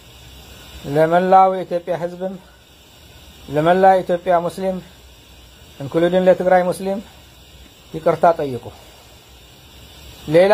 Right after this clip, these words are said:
ምንም ችግር የለባችሁም። ሰው የሚሰራው ስራ ነው የሰራችሁት፣ ጥሩ ስራ ነው የሰራችሁት። ግን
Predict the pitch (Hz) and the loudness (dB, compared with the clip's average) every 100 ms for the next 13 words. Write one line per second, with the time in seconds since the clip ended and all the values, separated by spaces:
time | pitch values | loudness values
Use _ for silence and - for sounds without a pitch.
0 | 214 214 220 226 208 208 196 175 151 135 | 2 0 -6 -6 -4 -2 -2 -2 -2 -6
1 | 113 101 - - - - - - - - | -12 -18 -20 -20 -20 -20 -20 -20 -20 -20
2 | - - - - - - 185 214 220 214 | -20 -20 -20 -20 -6 2 4 4 2 0
3 | 220 214 214 214 214 202 185 156 147 - | -2 2 2 2 0 0 -2 -4 -6 -8
4 | 113 - - _ - - _ - - - | -14 -16 -20 _ -20 -20 _ -20 -20 -20
5 | - - - 190 220 214 214 208 190 170 | -20 -6 0 2 4 4 4 4 0 0
6 | 156 127 110 110 - - - - - - | -2 -4 -8 -16 -20 -20 -20 -20 -20 -20
7 | - - - - - - 147 185 | -20 -20 -20 -20 -20 -6 2 2